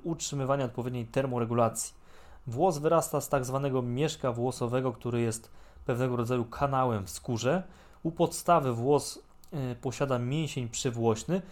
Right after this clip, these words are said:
dzięki którym nasze włosy jeżą się, gdy robi się zimno. Objawia się to tak zwaną gęsią skórką. Do tego kanału uchodzą również gruczoły łojowe, które wydzielają łój, który zmiękcza naszą skórę i ochrania przed drobnoustrojami.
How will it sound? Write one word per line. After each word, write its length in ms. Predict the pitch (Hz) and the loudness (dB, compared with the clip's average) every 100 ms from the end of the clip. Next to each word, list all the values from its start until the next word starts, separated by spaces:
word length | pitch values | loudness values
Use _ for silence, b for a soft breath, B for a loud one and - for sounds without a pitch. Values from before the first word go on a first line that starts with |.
| B B 135 | B B -4
dzięki 380 | 139 196 170 | -2 -2 -2
którym 200 | - 165 | 0 0
nasze 220 | 151 143 117 | 2 0 0
włosy 320 | 127 139 120 | 0 0 0
jeżą 440 | 113 151 135 123 | 2 2 2 -4
się, 280 | 113 135 127 | -4 -4 -4
gdy 200 | 107 107 | 0 2
robi 240 | 120 117 | 2 0
się 260 | 101 104 98 | -4 -4 -4
zimno. 420 | 95 131 147 185 180 B B B | -4 -2 0 0 -2 B B B
Objawia 400 | 131 127 143 131 | 2 6 4 4
się 180 | - 123 | -2 -4
to 80 | 120 | 0
tak 180 | 110 107 | 0 2
zwaną 300 | 120 110 104 | 2 2 2
gęsią 320 | 110 110 101 | 2 0 -6
skórką. 420 | - 107 - 85 - - - B B B B - | -4 -4 -4 -10 -10 -20 -20 B B B B -6
Do 80 | 120 | 2
tego 200 | 196 190 | 4 6
kanału 320 | 170 170 147 | 4 4 4
uchodzą 400 | - 175 151 139 | 4 2 4 4
również 400 | 175 156 131 135 | 2 2 -2 -2
gruczoły 540 | 127 123 120 165 147 | -2 -2 0 2 4
łojowe, 540 | 120 117 123 135 185 175 | 4 4 4 4 2 0
które 260 | - 135 | 0 0
wydzielają 480 | 120 113 127 120 107 | 0 0 0 2 0
łój, 300 | 110 180 190 | 4 4 2
który 280 | - 139 123 | -2 0 0
zmiękcza 480 | 120 147 175 - 131 | 0 0 0 -2 -4
naszą 300 | 123 110 101 | -2 -4 -6
skórę 400 | - 156 151 127 | -6 -2 2 0
i 40 | |
ochrania 340 | 110 123 127 | 0 -2 -2
przed 260 | 110 - 113 | -2 -4 -2
drobnoustrojami. 840 | 110 110 107 98 - 101 92 87 | 2 2 0 -4 -6 -4 -2 -2